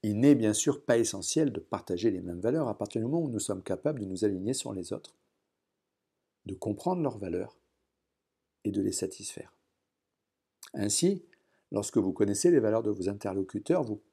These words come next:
prenez conscience des principes qui les guident et donc de ce qui guide leurs décisions et surtout, vous comprenez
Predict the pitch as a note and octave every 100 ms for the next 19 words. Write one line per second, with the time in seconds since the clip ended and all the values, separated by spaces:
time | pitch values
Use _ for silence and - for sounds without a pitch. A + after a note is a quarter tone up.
0 | _ - - F#2 D#3+ E3 G#2 G2 E3+ E3+
1 | - G2 - A#2 G#2+ - G3+ - - F#2+
2 | F#2 A#2+ D#3+ A2+ A2+ D3+ - - _ _
3 | _ - G2+ G2+ F#2+ - G#2 G#2 F2 C#3+
4 | G#2 G#2+ G2+ A2 G2+ C3 A2+ - G#2 -
5 | E3+ E3 _ _ _ _ _ _ _ _
6 | - G2 F#2+ - D3 D3 A#2 G2+ G#2